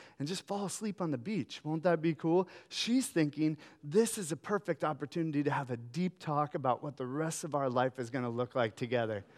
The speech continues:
So we go, we sit down on these two chairs. I kid you not, I, I zonk out. It'd been a long day, you know. I'd popped two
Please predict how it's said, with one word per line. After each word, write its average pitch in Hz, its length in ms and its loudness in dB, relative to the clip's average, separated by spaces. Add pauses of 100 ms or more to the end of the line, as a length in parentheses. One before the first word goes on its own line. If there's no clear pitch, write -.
(400)
So 208 140 10
we 220 180 12
go, 220 460 12 (360)
we 202 160 8
sit 285 420 10
down 226 400 12
on 208 240 10
these 220 160 10
two 240 220 4
chairs. 202 320 12
I 170 80 12
kid 226 280 8
you 254 100 10
not, 202 380 12 (480)
I, 185 280 8 (260)
I 151 120 6
zonk 151 360 8
out. 160 260 10
It'd 139 120 4
been 165 100 8
a 175 100 10
long 175 220 10
day, 185 280 10
you 113 120 2
know. 139 140 10
I'd 156 420 8
popped 185 320 10
two 190 280 8